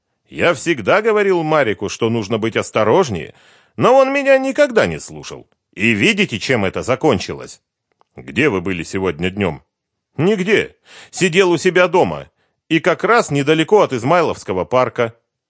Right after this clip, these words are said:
И у меня есть два внедорожника. Это я говорю на тот случай, если будете задавать те же вопросы, что и следователь. Можете осмотреть мои машины.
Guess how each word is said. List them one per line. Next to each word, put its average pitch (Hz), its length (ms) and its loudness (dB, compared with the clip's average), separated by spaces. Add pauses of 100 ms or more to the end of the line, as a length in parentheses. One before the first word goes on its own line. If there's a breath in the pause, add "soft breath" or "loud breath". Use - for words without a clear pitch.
(280)
И 120 60 0
у 123 120 2
меня 160 420 2 (220 loud breath)
есть 151 420 -2 (100)
два 135 280 2
внедорожника. 160 840 0
Это 151 180 0
я 156 160 2
говорю 156 380 2
на 151 100 2
тот 165 200 -2
случай, 156 580 -4 (260 loud breath)
если 160 340 0
будете 156 400 0
задавать 160 440 2
те 156 180 0
же 135 140 0
вопросы, 147 480 2
что - 220 0
и 147 80 2
следователь. 87 680 -2 (360 soft breath)
Можете 190 440 2
осмотреть 208 540 2
мои 202 200 2
машины. 127 520 -2